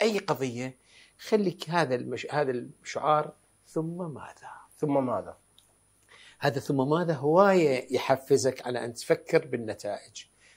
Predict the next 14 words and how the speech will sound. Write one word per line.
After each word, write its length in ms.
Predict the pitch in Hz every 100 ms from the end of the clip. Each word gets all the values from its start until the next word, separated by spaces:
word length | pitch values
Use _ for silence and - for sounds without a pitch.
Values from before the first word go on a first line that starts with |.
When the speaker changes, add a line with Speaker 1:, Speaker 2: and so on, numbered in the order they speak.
| -
Speaker 1:
ثم 320 | 254 190 120
ماذا؟ 320 | 98 101 - - -
الأخ 260 | 226 -
يقول 200 | 160 151
لي: 160 | 139 -
"أنا 360 | 127 127 127 - _ _ _ -
أريد 140 | 135
أتعرف 480 | 120 - 127 - -
عليك". 480 | - - - - - _ _ _ _ _ _ _ _ _ _ _ _ -
أنا 100 | 170
لازم 240 | 170 151
أقول: 180 | 135 147 -
"ثم 360 | - 143 107 101
ماذا؟ 320 | 95 -